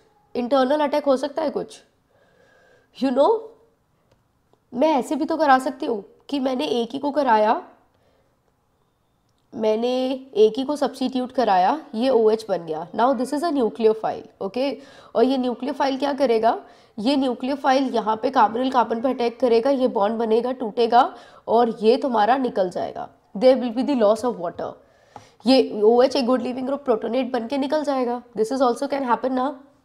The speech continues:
ये हो सकता है ना, है ना। और ये ओएच प्रोटोनेट किससे होगा?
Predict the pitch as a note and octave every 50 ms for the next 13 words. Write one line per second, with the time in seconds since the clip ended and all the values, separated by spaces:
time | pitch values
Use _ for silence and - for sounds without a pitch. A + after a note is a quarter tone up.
0 | _ _ _ - - - _ _ _ _ _ _ - B3 B3+ B3+ C4 C4 C4 D4
1 | C#4 - B3+ A#3 A3+ B3 C4+ C#4 C4 - - - - - - _ - A#3 C4 C4+
2 | D4+ C#4+ - A#3+ B3 B3+ C4+ C#4 - B3+ B3 B3 C4 C4 - B3+ B3+ B3+ C4 B3+
3 | B3 B3 C4 C4 - C4 C4 - C#4 C#4+ C4+ C4+ B3+ C4 C#4+ F4